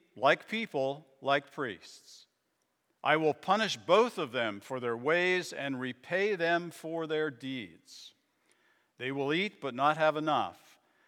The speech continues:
They will engage in prostitution but not flourish,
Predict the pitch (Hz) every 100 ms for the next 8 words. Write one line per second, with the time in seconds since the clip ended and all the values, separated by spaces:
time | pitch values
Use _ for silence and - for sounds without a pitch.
0 | - 147 151 156 156 143 190 220 220 180
1 | 185 160 - 202 220 - - 143 - 226
2 | 226 - 180 165 151 135 160 190 220 -
3 | - - 185 208 180 110 - - - -